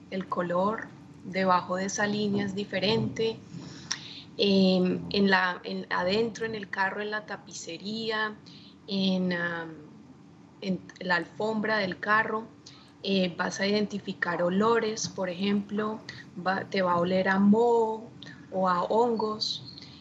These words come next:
eh, eso significa que hay bacterias también, eh, creciendo,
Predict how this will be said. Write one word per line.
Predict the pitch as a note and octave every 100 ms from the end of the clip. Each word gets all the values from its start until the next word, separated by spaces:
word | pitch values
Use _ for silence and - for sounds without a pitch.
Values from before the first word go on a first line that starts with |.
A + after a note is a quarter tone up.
| - -
eh, | G3 F#3+ F#3 -
eso | F#3 F#3+
significa | - G#3+ G#3+ G3 F#3+ - F#3+
que | -
hay | G#3
bacterias | F#3+ G3 G3 - A#3 A3+ A3+ -
también, | G#3+ F#3+ F3+ G3+ B3+ - - - - - -
eh, | F#3+ F#3 F3+ F3
creciendo, | F3+ F3 - A3 A#3 A3+ A3+ C4